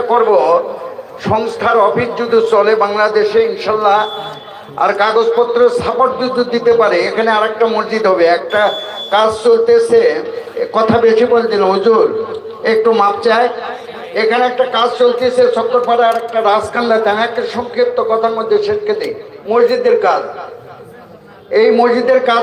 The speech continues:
যেদিন শুরু হবে অথবা ওই মসজিদ দেখতে আসবে, ওই দিন স্পটে নিয়ে আসে জায়গা জমি কাগজপত্র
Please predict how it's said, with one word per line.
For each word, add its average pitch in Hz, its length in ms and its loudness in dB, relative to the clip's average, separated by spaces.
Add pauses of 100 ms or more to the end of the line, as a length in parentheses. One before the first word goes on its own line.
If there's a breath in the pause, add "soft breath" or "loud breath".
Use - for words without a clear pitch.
যেদিন 247 260 2 (120)
শুরু 254 160 0 (100)
হবে 262 200 4 (400)
অথবা 233 260 2 (140)
ওই 247 160 2
মসজিদ 247 280 0 (120)
দেখতে 247 240 2 (100)
আসবে, 226 200 0 (120)
ওই 233 140 4
দিন 240 120 -4 (200)
স্পটে 233 500 2 (480 loud breath)
নিয়ে 220 200 0
আসে 226 180 2 (180)
জায়গা 220 280 4 (140)
জমি 220 240 -2 (100)
কাগজপত্র 226 540 2